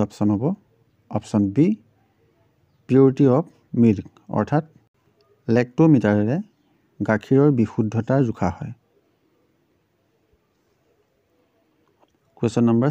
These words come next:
ছিক্সটিন, মানিলা ইজ দ্য কেপিটেল চিটি অফ হুইচ কাণ্ট্ৰি? মানিলা কোনখন দেশৰ ৰাজধানী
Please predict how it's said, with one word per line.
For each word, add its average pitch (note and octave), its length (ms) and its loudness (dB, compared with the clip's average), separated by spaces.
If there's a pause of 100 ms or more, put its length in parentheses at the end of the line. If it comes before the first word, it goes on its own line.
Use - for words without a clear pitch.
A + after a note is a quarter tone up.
ছিক্সটিন, - 360 -8 (1040)
মানিলা D3+ 340 4 (140)
ইজ C3+ 120 0
দ্য C#3+ 120 0
কেপিটেল C#3 420 0
চিটি A2 240 -6 (140)
অফ B2 80 -4 (220)
হুইচ C3+ 180 -2 (100)
কাণ্ট্ৰি? A#2+ 320 -4 (840)
মানিলা C#3 440 2
কোনখন C3+ 380 2
দেশৰ G#2 260 -2 (500)
ৰাজধানী A2 480 -2